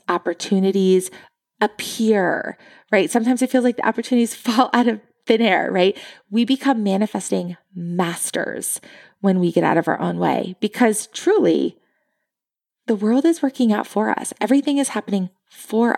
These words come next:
us. We just have to step aside and let things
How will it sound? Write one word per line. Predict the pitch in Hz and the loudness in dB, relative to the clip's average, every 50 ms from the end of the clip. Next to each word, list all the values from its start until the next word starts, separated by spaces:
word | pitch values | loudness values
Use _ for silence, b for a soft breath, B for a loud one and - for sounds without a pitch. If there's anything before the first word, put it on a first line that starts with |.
| - | -2
us. | - - - - - - - B B B B B B B _ - | -6 -8 -8 -8 -8 -8 -8 B B B B B B B _ -14
We | 190 185 - _ | -14 -14 -14 _
just | - - 220 208 214 208 - - | -2 0 0 0 0 -2 -2 -2
have | 247 226 - - | -2 -2 0 0
to | 226 | -4
step | - - 294 285 - | -2 -2 -2 -4 -2
aside | 190 - - 165 160 170 185 214 247 254 - B B B B B B B _ _ | -4 -4 -2 -2 -2 0 2 2 2 2 0 B B B B B B B _ _
and | 196 196 190 190 190 180 - - - - _ | 4 4 4 4 2 0 -2 -4 -6 -6 _
let | 185 180 185 180 - - - | -4 0 0 0 0 0 0
things | 190 180 180 180 170 | 0 0 0 0 -4